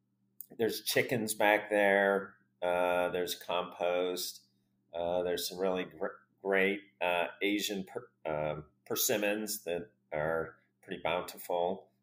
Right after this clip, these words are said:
in the fall. Uh, I would say, if anything, I enjoy collecting plants, but I, I also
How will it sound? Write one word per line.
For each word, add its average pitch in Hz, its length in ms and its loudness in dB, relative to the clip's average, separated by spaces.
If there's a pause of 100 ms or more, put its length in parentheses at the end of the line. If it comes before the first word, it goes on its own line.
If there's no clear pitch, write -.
(200)
in 92 100 -6
the 92 80 -4
fall. 80 640 0 (480)
Uh, 87 320 2
I 110 60 2
would 113 140 0
say, 113 340 6
if 107 160 0
anything, 117 560 4
I 98 120 4
enjoy 98 640 0 (120)
collecting 101 420 -2
plants, 95 400 -2
but 156 120 -2
I, 156 200 2 (160)
I 117 200 4
also 107 720 4